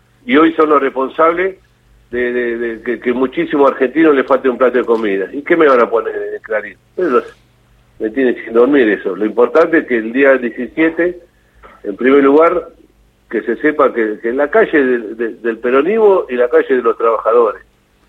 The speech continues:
Eh, y ahí se va a demostrar, eh, eh, eh, eh, y denunciar a aquellos tipos que hoy están perjudicando al gobierno, a nuestro gobierno, ¿no? Los, los, los mercados que un día te ponen el dólar a, a un precio, al otro día a otro,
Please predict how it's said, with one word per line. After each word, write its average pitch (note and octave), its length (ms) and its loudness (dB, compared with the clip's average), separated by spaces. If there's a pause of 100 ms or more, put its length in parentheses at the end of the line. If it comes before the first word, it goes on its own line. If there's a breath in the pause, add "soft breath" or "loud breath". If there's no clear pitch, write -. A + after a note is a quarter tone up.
(140)
Eh, F#2+ 320 -10
y B2 80 -2
ahí D3 240 4
se C3+ 80 2
va C3+ 100 4
a C3+ 60 4
demostrar, C#3 680 0 (560)
eh, A2+ 180 -12
eh, A2+ 220 -8
eh, A#2+ 240 -4
eh, A2+ 580 -4
y A#2 120 -4
denunciar C3 880 2 (320)
a A2+ 40 -8
aquellos C#3 400 -4
tipos E3 340 -2
que C3 180 -2
hoy E3+ 320 0
están C3+ 280 -4
perjudicando B2+ 920 -2
al A2 100 -4
gobierno, B2 560 -2 (100)
a B2 40 -4
nuestro C3 280 -6
gobierno, A#2 520 -6
¿no? C3+ 160 -2 (840)
Los, C#3 380 0
los, B2 180 0
los A#2+ 180 2
mercados C3 600 2
que A#2+ 340 -4
un C3 140 -10
día C#3 180 -2
te B2 140 -6
ponen B2+ 240 -2
el B2 160 -6
dólar C3 260 0
a, A#2 640 -4
a - 20 -2
un B2 140 -2
precio, D3+ 460 2
al A#2+ 80 2
otro B2+ 240 2
día C3 160 2
a - 20 6
otro, E3 460 0